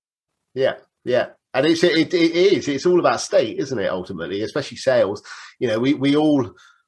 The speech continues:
we all know what, uh, uh, uh, a, a list of no's and no and no and how that makes you feel in your state. And ultimately, you know, going for a walk around the block, go for a run, whatever. But actually, if you can get yourself into a more positive state before you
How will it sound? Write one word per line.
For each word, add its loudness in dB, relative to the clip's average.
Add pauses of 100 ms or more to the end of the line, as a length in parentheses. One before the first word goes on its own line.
we 2
all 4
know 4
what, 2
uh, 0
uh, -4
uh, -4 (380)
a, -4 (100)
a -2
list 0
of 0
no's 2
and -2
no 2
and 2
no 2
and -2
how 0
that 0
makes -4
you -10
feel 2
in -6
your -4
state. 0
And 0
ultimately, -2
you -4
know, -4
going 0
for -6
a 0
walk -4
around -2
the -4
block, 0
go -2
for -2
a 2
run, 2
whatever. 0
But 4
actually, -6
if -8
you -8
can -6
get -4
yourself -4
into -2
a -6
more -2
positive -8
state -4
before -6
you -4